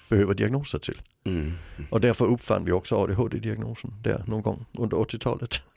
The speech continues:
Speaker 1: Alltså, för att vi såg att fler och fler inte klarade sig. För
Speaker 2: Ja, och det var ju inte så att det inte fanns den problematiken tidigare, utan det var bara
Speaker 1: Mm.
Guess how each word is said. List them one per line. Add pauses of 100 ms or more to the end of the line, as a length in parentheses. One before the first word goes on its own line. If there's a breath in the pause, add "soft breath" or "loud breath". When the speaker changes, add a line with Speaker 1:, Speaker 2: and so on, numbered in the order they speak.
(560 loud breath)
Speaker 1:
Alltså, (100)
för
att
vi
såg
att
fler
och
fler
inte
klarade
sig.
För
Speaker 2:
Ja,
och
det
var
ju
inte
så
att
det
inte
fanns
den
problematiken
tidigare, (100)
utan
det
var
bara
Speaker 1:
Mm.